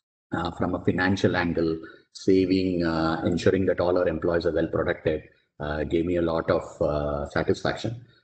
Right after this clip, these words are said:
But at the same time also humbled me because it was not able to grow it dramatically as I would have loved it to, uh, go into a different, uh, trajectory altogether. So that's also a bit of an humbling experience.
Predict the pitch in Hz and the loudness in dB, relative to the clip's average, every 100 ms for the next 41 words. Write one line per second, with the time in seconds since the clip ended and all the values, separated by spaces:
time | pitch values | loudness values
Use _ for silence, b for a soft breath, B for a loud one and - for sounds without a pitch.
0 | _ 101 113 117 156 170 165 151 156 139 | _ 6 6 6 4 6 6 4 4 6
1 | 139 135 85 - 101 104 - 110 104 104 | 8 6 4 2 2 2 0 4 4 4
2 | 135 120 117 131 120 117 104 127 143 110 | 4 4 4 2 0 0 4 6 6 4
3 | 98 107 - - 107 95 95 90 87 82 | 2 2 0 2 4 4 2 2 2 2
4 | 80 80 - 80 80 b b _ 76 76 | 0 -2 -2 -2 -4 b b _ -8 -6
5 | 76 85 82 82 78 - 82 80 78 78 | -4 -2 0 0 -2 -2 -2 -2 -2 -2
6 | 73 73 71 73 - 87 87 - 82 73 | -2 -2 -4 -4 -2 0 0 -2 -2 -2
7 | 67 60 - - - - 90 - 92 90 | -2 -4 -4 -4 -6 -4 -4 0 0 2
8 | 90 82 - 87 85 78 76 76 - - | 0 0 -2 -4 -2 -4 -4 -4 -6 -4
9 | 80 76 - - | -4 -4 -6 -8